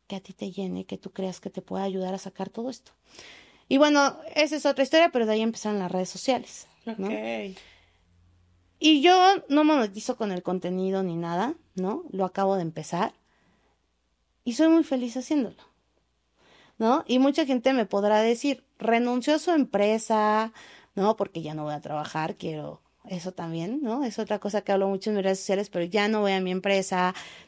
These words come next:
Speaker 1: este, soy mamá, me dedico a esta parte de las redes sociales nada más, pero me siento muy feliz, me siento muy tranquila, ¿no? Y, y yo no lo hacía también por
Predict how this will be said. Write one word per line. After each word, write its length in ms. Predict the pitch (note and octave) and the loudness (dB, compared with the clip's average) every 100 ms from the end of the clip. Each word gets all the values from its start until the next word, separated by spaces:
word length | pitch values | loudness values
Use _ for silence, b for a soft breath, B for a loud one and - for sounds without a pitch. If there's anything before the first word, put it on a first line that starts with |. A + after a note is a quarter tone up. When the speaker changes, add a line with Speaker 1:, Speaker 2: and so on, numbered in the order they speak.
| B | B
Speaker 1:
este, 280 | F#3+ - E3 | -6 -2 -2
soy 220 | - G3+ | 2 2
mamá, 400 | G3+ G3+ A3 G3+ | 2 2 2 2
me 280 | F#3+ F3+ F3 | 2 0 -2
dedico 220 | F3 F#3 | -2 -4
a 40 | F3 | -6
esta 200 | F3 E3 | -6 -6
parte 240 | E3+ - | -6 -4
de 120 | E3+ | -4
las 160 | E3+ E3 | -4 -4
redes 200 | E3+ E3 | -4 -6
sociales 440 | E3+ - E3+ E3 | -6 -4 -2 -2
nada 280 | E3+ E3 F3 | -2 -2 0
más, 520 | G3+ A3+ G#3+ A3+ - b b b b b _ _ _ _ _ _ - | 2 2 2 -2 -6 b b b b b _ _ _ _ _ _ -4
pero 160 | B3 B3 | 0 2
me 100 | B3+ | 2
siento 300 | A#3+ C4+ D4 | 0 -2 0
muy 180 | C4+ B3 | 0 0
feliz, 520 | C4+ C#4+ D4 - - _ _ _ _ _ _ _ _ - | -2 -2 -2 -6 -20 _ _ _ _ _ _ _ _ -4
me 120 | B3 | 0
siento 280 | C#4 C4 C4 | 0 0 0
muy 160 | B3 | -2
tranquila, 520 | A#3+ B3 B3+ D4+ A3+ - | -2 -4 0 -2 -2 -6
¿no? 260 | G#3+ A3 - - | -4 -4 -4 -2
Y, 540 | A#3 A#3 A#3+ A3 - | 2 2 2 0 -4
y 140 | A3+ A3+ | -2 2
yo 100 | C4+ | 4
no 80 | D#4 | 4
lo 60 | |
hacía 180 | A3+ A#3+ | 2 0
también 260 | A3+ G3 G#3 | -2 -2 -2
por 200 | A#3+ | -4